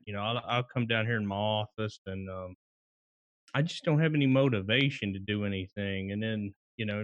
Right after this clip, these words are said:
I'm just, you know, you're just kinda like, "Ugh," it's kinda numb. And then the only feelings I do have is I'll just get more pissed off or something when the, you know, when the governor goes on and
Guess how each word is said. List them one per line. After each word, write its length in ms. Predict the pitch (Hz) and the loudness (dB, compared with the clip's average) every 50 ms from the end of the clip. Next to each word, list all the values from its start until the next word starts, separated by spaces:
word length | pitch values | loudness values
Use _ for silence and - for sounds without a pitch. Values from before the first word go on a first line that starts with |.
| 107 113 - | -6 -6 -6
I'm 140 | 110 110 | -8 -6
just, 200 | 120 131 127 - - _ _ _ _ _ _ _ | -4 -6 -6 -6 -10 _ _ _ _ _ _ _
you 80 | 151 127 | 2 4
know, 60 | 117 | 4
you're 140 | 117 123 127 | 4 2 2
just 200 | 131 127 - - | 0 -2 -4 0
kinda 200 | - 127 117 117 | 0 0 2 2
like, 180 | 113 107 98 78 90 - _ 101 | 2 0 -2 -4 -8 -8 _ 0
"Ugh," 580 | 107 117 120 117 113 110 110 107 107 107 98 98 | 4 4 6 6 6 6 4 4 2 2 2 0
it's 140 | 104 104 - | 0 -2 -2
kinda 280 | - 127 117 104 95 98 | -2 -2 0 0 0 -2
numb. 520 | 101 104 113 120 123 117 113 107 104 104 | -2 0 0 2 2 2 2 0 0 0
And 140 | 101 101 104 | -2 -2 -2
then 200 | 104 104 104 101 - _ _ _ _ _ _ _ _ _ _ | -4 -4 -6 -8 -10 _ _ _ _ _ _ _ _ _ _
the 80 | 123 | 4
only 220 | 131 131 127 117 110 - - | 4 6 6 4 2 0 0
feelings 400 | 131 127 127 120 120 113 107 101 | 2 4 4 4 4 2 2 0
I 120 | 104 101 98 | 0 -2 0
do 260 | 98 117 127 127 113 | 0 2 4 4 4
have 280 | 107 104 104 104 101 | 4 2 2 2 0
is 100 | 101 95 | 0 0
I'll 120 | 107 104 107 | 0 0 0
just 220 | 104 104 95 - - | 0 -2 -6 -4 -4
get 120 | 117 107 - | -4 -4 -2
more 260 | 110 113 107 101 95 - _ _ - | -2 -2 -2 -2 -2 -4 _ _ -2
pissed 340 | 120 110 101 - - - | 0 0 0 -4 -6 -4
off 420 | 113 110 113 110 110 107 101 98 - _ | -2 0 0 2 2 0 0 -2 -6 _
or 120 | - 98 92 | -8 -8 -8
something 580 | - - 107 101 101 104 - _ 101 101 101 | -8 -8 -6 -6 -6 -8 -8 _ -8 -6 -6
when 180 | 104 104 101 98 | -6 -6 -6 -6
the, 240 | 95 95 95 92 90 - _ _ _ | -6 -8 -8 -8 -10 -12 _ _ _
you 80 | - 101 | -8 -6
know, 60 | 98 | -4
when 160 | 98 104 101 | -4 -4 -4
the 80 | 98 95 | -6 -8
governor 520 | 95 - 113 117 113 110 110 107 107 107 101 | -4 0 0 0 0 0 -2 -2 -2 -4 -4
goes 300 | 101 107 104 101 98 104 | -4 -4 -4 -4 -4 -4
on 420 | 104 104 107 104 104 104 104 98 | -4 -4 -4 -4 -4 -6 -6 -6
and 140 | 98 95 | -8 -10